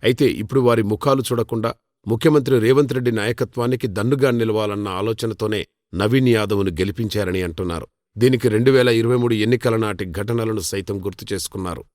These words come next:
రెండు వేల ఇరవై మూడు ఎన్నికల సమయంలో ఫలితాలు విడుదలైనప్పుడు,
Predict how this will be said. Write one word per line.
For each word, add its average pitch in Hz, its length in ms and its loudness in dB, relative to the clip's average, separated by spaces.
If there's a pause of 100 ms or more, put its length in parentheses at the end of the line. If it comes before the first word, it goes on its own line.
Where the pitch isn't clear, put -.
(200)
రెండు 107 220 2
వేల 113 180 4
ఇరవై 104 280 0
మూడు 101 180 -2
ఎన్నికల 104 380 -2
సమయంలో 104 520 -4 (300)
ఫలితాలు 131 400 2
విడుదలైనప్పుడు, 104 720 -2